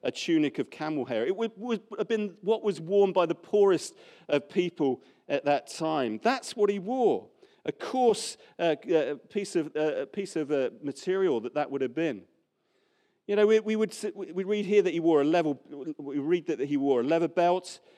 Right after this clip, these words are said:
and, uh, he was, he was not exactly wearing the fashions of this, this time. He was a country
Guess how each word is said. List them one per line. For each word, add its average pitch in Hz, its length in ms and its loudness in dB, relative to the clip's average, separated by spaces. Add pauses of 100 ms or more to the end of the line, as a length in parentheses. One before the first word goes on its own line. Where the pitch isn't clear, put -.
(240)
and, 151 380 2
uh, 156 240 6
he 175 160 -4
was, 180 180 0
he 240 100 -8
was 180 140 -4
not 247 180 -6
exactly 185 480 -2
wearing 175 320 2
the 160 80 0
fashions 160 640 -6
of 139 80 -8
this, 143 300 -4
this 151 200 -4
time. 160 380 -2
He 156 100 -2
was 175 120 2
a 190 60 2
country 190 680 -2